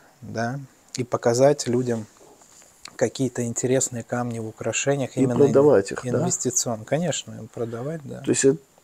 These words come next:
Speaker 2: тогда
Speaker 1: Зачем мне
Speaker 2: кольцо
Speaker 1: продавать?
Speaker 2: со шпинелью
Speaker 1: Да.
Speaker 2: махенги будет стоить сколько,
Speaker 1: Вот,
Speaker 2: тридцать тысяч,
Speaker 1: э,
Speaker 2: что ли?
Speaker 1: с-, смотри, вот тут самый интересный момент в плане бизнеса, да. А,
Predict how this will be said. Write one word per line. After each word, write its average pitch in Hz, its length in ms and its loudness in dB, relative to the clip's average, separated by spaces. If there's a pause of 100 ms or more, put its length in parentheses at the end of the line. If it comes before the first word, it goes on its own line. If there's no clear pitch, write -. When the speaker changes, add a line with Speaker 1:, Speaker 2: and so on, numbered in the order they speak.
(120)
Speaker 2:
тогда 135 1040 10
Speaker 1:
Зачем 180 600 8
мне 170 120 6
Speaker 2:
кольцо 151 220 12
Speaker 1:
продавать? 175 360 10
Speaker 2:
со - 520 6
шпинелью 165 680 4
Speaker 1:
Да. 120 540 6
Speaker 2:
махенги 180 520 2
будет 143 320 2
стоить 156 400 6
сколько, 139 320 0
Speaker 1:
Вот, 147 60 -8
Speaker 2:
тридцать 147 280 2 (140)
тысяч, 233 260 6
Speaker 1:
э, 110 40 2
Speaker 2:
что 120 220 2
ли? 110 80 0
Speaker 1:
с-, - 60 0
смотри, 135 400 2
вот 120 200 -2
тут 180 200 -2
самый 147 360 0
интересный 131 460 -4
момент 120 380 -6 (380)
в - 40 -20
плане 120 360 0
бизнеса, 110 640 -6
да. 117 220 -8 (1300)
А, 110 580 0